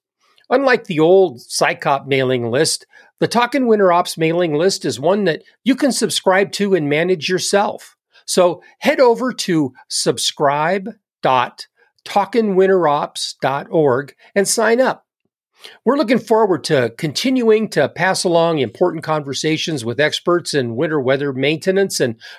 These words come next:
road weather management by Talkin' Winter Ops and providing all the other products you can use to help you with your winter maintenance mission.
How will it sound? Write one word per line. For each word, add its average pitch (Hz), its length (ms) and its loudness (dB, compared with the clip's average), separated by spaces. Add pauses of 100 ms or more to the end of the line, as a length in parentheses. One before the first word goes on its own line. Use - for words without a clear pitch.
road 175 180 4
weather 170 220 2
management 185 640 0 (320)
by 143 320 2 (240)
Talkin' 214 520 0
Winter 170 300 0
Ops - 440 -2 (200)
and 147 360 0
providing 156 500 0
all 220 300 2
the 233 160 0
other 170 160 2
products 143 640 0
you 156 320 -2
can 151 320 0
use 123 480 0 (300)
to 143 100 0
help 139 260 0
you 196 240 2
with 131 240 0
your 131 120 0
winter 131 260 2
maintenance 117 640 -4
mission. 120 340 -4